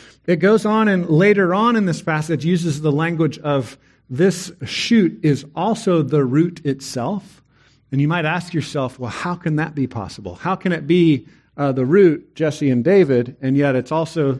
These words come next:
the shoot that comes later," right? Like, how does that work?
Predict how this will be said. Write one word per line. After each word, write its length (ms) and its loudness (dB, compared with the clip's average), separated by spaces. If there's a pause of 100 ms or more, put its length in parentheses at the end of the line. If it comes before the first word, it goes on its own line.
the 100 -2
shoot 360 0
that 100 -2
comes 280 -2
later," 320 0
right? 180 -2
Like, 140 -4
how 140 -4
does 120 -2
that 200 -4
work? 340 -2